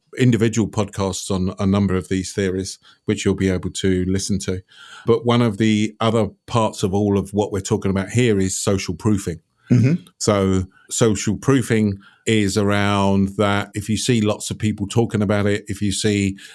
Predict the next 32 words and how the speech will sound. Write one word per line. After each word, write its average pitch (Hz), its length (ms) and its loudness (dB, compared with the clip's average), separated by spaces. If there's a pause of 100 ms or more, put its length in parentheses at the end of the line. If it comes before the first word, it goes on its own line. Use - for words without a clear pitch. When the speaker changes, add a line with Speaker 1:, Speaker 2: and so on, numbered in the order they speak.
(140)
Speaker 1:
lots 117 220 -2
of 98 80 -4
people 95 260 0
commenting 101 600 0
on 98 320 2
how 101 240 -2
good 101 420 0
the 101 420 -4
latest 101 640 -4 (160)
Apple 107 340 0
is, 101 300 0
if 92 120 -6
you 104 120 0
see 101 380 -2 (360)
lines 110 420 4
outside 104 560 -2
the 95 80 -6
store, 101 680 2 (400)
blah, 104 120 2
blah, 98 200 0
blah, 95 160 0
blah, 98 140 0
blah, 104 340 0 (340)
basically 98 460 -2
you're 95 400 0 (120)
being 98 260 0
affected 98 640 -4
by 95 460 0 (420)
everybody 101 460 0
else - 420 -4 (200)
wanting 98 480 0
the, 92 220 -2